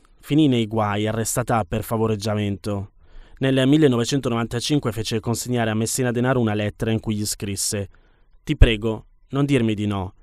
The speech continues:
Desidero tanto farti un regalo.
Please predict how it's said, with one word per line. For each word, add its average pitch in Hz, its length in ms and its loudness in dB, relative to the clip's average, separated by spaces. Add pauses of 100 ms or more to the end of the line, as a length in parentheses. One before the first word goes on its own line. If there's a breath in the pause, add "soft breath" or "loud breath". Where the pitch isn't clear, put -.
(340)
Desidero 131 520 -2
tanto 151 380 2
farti 117 280 -2
un 107 60 -2
regalo. 98 600 -6